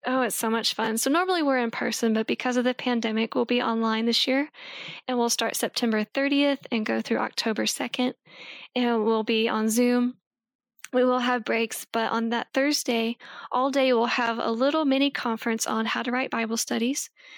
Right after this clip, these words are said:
So we'll talk more about the Bible study tools, the building blocks. How do you dance with God as you write? How do you follow his lead and work with him according to the rhythm and the music that's in scripture?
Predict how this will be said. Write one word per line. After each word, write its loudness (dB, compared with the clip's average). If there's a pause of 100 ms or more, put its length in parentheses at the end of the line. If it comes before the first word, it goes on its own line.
(140)
So 0
we'll 2
talk -2
more 4
about -2
the 0
Bible -2
study -2
tools, 2 (320)
the 2
building 2
blocks. 0 (180)
How 0
do 2
you 6
dance -2
with 0
God -2 (140)
as 0
you 0
write? -2
How -4
do 0
you 4
follow 0
his -2
lead 0 (360)
and 2
work 0
with 0
him 2
according 0
to 2
the 2
rhythm 0
and 0
the 2
music 2
that's -4
in 0
scripture? -2